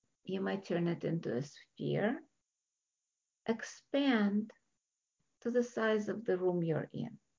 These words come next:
Allow it to fill the room. If you're outside, just maybe a few meters or a few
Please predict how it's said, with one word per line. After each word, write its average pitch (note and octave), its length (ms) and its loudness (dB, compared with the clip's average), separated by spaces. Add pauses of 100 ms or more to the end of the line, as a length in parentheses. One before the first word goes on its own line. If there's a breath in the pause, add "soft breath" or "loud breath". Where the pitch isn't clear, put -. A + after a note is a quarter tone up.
(260)
Allow G3 380 2
it G#3 220 2
to F#3+ 80 -2
fill E3+ 340 2
the D#3+ 180 0
room. F#3 400 -2 (480 soft breath)
If G#3 140 -10
you're A#3 160 4
outside, F3+ 800 2 (880)
just G3+ 180 -4
maybe D#3+ 800 0 (600)
a E3+ 80 -8 (200)
few D#3+ 340 2
meters D#3 640 0
or C#3+ 60 0
a D3 100 -2
few C#3+ 220 -6